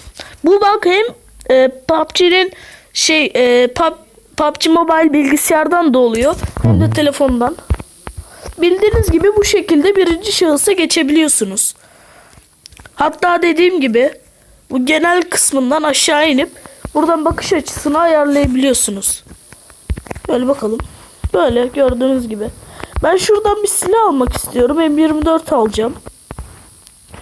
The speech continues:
Bir de, e, sonra M dört alayım.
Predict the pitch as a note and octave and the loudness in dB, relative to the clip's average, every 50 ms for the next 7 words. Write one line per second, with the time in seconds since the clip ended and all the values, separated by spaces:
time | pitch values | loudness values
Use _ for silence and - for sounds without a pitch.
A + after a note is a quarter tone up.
0 | - - - - - - - - - - D#4 D4+ C4 D#4 D#4 D#4 D#4+ - - - | -20 -18 -16 -14 -14 -14 -16 -16 -8 -4 -2 0 2 2 2 2 2 0 -2 -2
1 | - B3+ B3 B3 A#3+ A#3+ A#3+ A#3 A#3 A#3 A#3+ B3+ - - D#4+ D4 D4 C4+ B3+ B3 | 0 0 2 2 2 2 2 4 4 2 2 2 0 2 2 2 2 2 2 0
2 | C4+ C#4 - - - - C4+ C#4 C4+ C4 C#4 C#4+ C#4 C#4 - C4+ A3+ G#3+ G#3+ A#3 | 0 0 -2 -4 -4 -2 -2 0 0 2 2 0 0 0 -2 -2 -2 0 -2 -2
3 | B3+ | -4